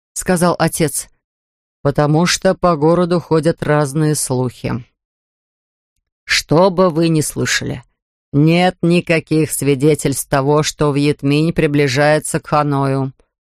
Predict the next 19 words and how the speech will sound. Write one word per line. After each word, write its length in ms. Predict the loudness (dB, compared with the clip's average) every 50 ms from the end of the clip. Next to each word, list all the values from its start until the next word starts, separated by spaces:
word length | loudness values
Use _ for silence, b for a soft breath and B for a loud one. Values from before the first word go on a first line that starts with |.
| _ _ _ _ _ _ -2
Угрозы 640 | 0 0 2 2 2 2 2 2 2 2 0 0 0
нет, 440 | 0 0 -2 -2 -6 _ _ _ _
хочу 320 | -2 -2 0 0 0 0 2
заверить 560 | 2 2 2 2 0 -2 -2 -4 -6 -6 -4
вас". 340 | -4 -4 -4 -4 -8 -10 -12 _ _ _ _ _ _ _ _ _ _ _ _ _ _ _ _ _ _ _ _ _ _ _ -6
"Значит, 400 | -2 -2 0 0 0 0 0 0
живем, 380 | 2 2 2 2 2 2 0
как 220 | -2 -4 -4 -4 -4
прежде", — 520 | -2 -2 -2 -2 -4 -6 -8 -10 -12 -12 _ _ _ _ _ _ _ _ _ 2
улыбнулась 480 | 2 2 2 2 2 2 2 2 0
Сильвия. 520 | -2 0 0 0 0 0 -2 -4 -6 -8 -16 _ _ _ _ _ _ _ _ _ -8
"Вот 400 | -4 0 2 2 4 2 2 0 _
именно". 640 | 0 0 2 2 0 0 -2 -2 -4 -4 -6 -8 -10 -16 _ _ _ _ _ _ _ _ _ _ _ _ _ _ _ _ _ _ -2
Николь 300 | -2 0 2 2 0 2
заметила, 540 | 2 0 2 2 0 0 0 0 -2 0 0
как 240 | -2 -4 -4 -2 0
яростно 400 | 0 0 0 -2 -2 -2 -2 -2
закивал 440 | -2 -2 -2 0 0 0 2 0
Марк. 380 | 0 0 -2 -4 -6 _ _